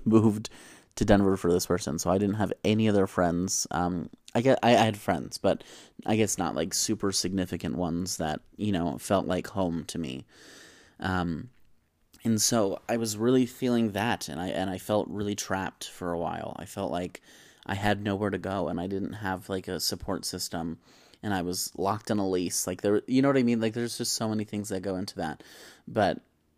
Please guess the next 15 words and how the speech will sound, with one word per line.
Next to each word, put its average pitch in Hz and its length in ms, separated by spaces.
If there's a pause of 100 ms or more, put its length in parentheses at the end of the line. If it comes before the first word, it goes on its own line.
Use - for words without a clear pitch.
(560)
I, 107 240
I 92 80
really 107 300
felt 101 260
like 95 200
I 98 80
was 92 220
kind 101 200
of 92 60
trapped 95 320
for - 160
a 95 40
little 87 180
while, 73 400 (120)
and 92 540